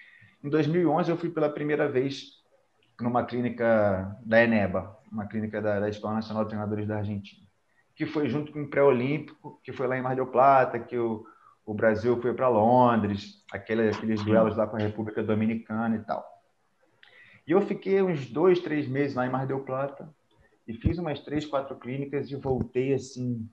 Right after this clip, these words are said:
Speaker 1: "Eu não sei nada de basquete, a gente tá muito atrasado."
Speaker 2: <laughs>
Speaker 1: Caraca, eu fui técnico de Liga Nacional,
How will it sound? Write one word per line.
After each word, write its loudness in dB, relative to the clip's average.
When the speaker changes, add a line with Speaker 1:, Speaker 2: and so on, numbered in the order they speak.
Speaker 1:
"Eu -12
não -6
sei -8
nada -2
de -8
basquete, -4
a -2
gente -6
tá -10
muito -6
atrasado." 2
Speaker 2:
<laughs> 4
Speaker 1:
Caraca, 6
eu 8
fui 10
técnico 2
de 0
Liga 2
Nacional, -2